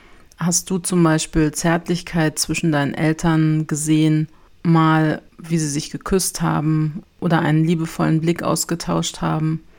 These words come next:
Wurde darüber gesprochen? Konnte man das als Thema aufbringen? Konntest du als Kind, als Jugendliche deine Fragen stellen?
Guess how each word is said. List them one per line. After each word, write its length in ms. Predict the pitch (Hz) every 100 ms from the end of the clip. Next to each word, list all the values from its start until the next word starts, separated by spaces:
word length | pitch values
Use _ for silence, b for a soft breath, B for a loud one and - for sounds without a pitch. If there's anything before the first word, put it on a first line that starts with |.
| b b
Wurde 460 | 180 190 190 - - -
darüber 340 | 185 175 170 156
gesprochen? 840 | 156 - - 196 196 151 127 156 -
Konnte 280 | - 175 170
man 220 | 165 156
das 180 | 151 -
als 560 | - 143 - - - - b b b -
Thema 420 | 185 175 175 151
aufbringen? 680 | 151 151 - 165 156 151 156
Konntest 560 | - 160 160 - - -
du 320 | 180 165 156
als 800 | 160 151 - - - - - -
Kind, 400 | - 180 175 170
als 240 | 147 -
Jugendliche 760 | 175 175 170 170 160 - 160 156 - _
deine 360 | 170 156 156 151
Fragen 800 | - - 143 156 180 196 196 190
stellen? 720 | - - 185 190 202 220